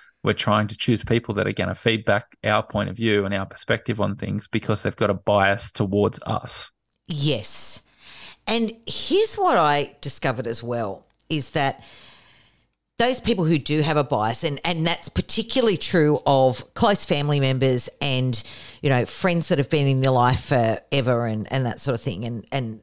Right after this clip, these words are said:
Speaker 2: my background, which I've, I've been transparent about on the show, is that I've had a few quite sizable shit bombs happen in my
Speaker 1: Mm.
Speaker 2: life,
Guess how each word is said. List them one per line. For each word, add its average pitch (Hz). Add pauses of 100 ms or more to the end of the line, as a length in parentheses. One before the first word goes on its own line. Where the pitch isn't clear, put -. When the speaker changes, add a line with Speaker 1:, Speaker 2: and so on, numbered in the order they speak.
Speaker 2:
my 185
background, 131
which 135
I've, 135 (100)
I've 143
been 165
transparent 120
about 117
on 104
the 107
show, 117
is 113
that 131
I've 123
had 151 (540)
a -
few 392 (520)
quite 403
sizable 196
shit -
bombs 127 (220)
happen 190 (260)
in 175
my 143
Speaker 1:
Mm. 123
Speaker 2:
life, 123